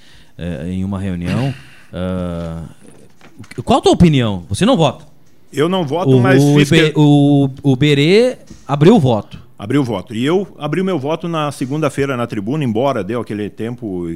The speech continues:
Speaker 2: terminou luz e tudo mais, não ficou gravado. Mas eu, eu, eu o fiz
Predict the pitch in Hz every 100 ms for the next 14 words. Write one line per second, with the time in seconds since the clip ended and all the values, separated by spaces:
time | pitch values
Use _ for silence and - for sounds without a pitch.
0 | - 120 110 107 101 92 117 120 92 85
1 | 98 92 104 113 107 101 101 92 90 80
2 | 95 123 117 87 - - - 107 127 104
3 | 135 156 123 117 - 107 101 - 139 165
4 | 151 - 180 233 -